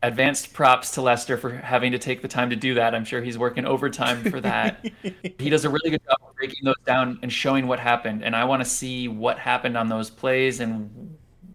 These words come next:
Speaker 1: where the dysfunction is. Is it just guys getting beat? Is it a schematic thing that this is gonna be a lot of sacks happen? Is this gonna be a lot of on fields that he didn't get it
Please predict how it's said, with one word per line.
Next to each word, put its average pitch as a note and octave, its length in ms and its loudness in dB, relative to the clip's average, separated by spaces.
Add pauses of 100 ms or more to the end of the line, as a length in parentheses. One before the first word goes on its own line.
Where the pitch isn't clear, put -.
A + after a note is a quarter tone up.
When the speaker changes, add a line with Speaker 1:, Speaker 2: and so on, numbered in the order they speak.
(140)
Speaker 1:
where B2+ 520 2
the A#2 540 2 (720)
dysfunction A#2+ 560 -6
is. B2+ 220 0
Is G#2+ 160 -8
it A2+ 80 -6
just A#2+ 240 -8
guys A2+ 260 2
getting G#2+ 400 -6
beat? F#3+ 300 -4
Is A#2 80 -8
it A#2+ 160 -4
a A2+ 60 -4
schematic B2+ 540 -2
thing E3 200 -2
that B2 140 -4
this A#2 120 -14
is B2 80 -14
gonna A#2 160 -6
be A#2+ 80 0
a A#2 60 0
lot A2+ 180 2
of A#2 140 -4
sacks G#2+ 340 -6
happen? D3 920 -8 (600)
Is A2+ 80 -10
this A#2 120 -6
gonna A#2+ 180 -2
be A2+ 80 0
a A2+ 60 0
lot A2 200 4
of A#2 80 2
on A2+ 160 0
fields D3 380 -4
that A#2+ 120 -4
he B2+ 120 -4
didn't A#2 200 -4
get A2+ 120 -2
it - 100 -6